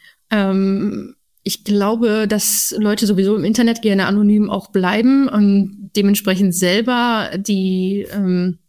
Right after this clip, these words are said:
Kamera auslassen, aber es gerne hätten, wenn sie jemanden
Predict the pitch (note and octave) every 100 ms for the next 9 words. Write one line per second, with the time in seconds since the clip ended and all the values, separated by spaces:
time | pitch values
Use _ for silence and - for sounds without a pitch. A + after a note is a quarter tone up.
0 | - A3 G#3+ F#3 - C4 - C4+ - F4
1 | D#4+ - - - - - A#3 A#3+ A#3+ A3+
2 | - - A3 A#3+ G3+ A3+ A#3 G#3 G3+ G#3
3 | G3+ G3 G3+ G#3 G#3 G#3 G3+ G3 G3 G#3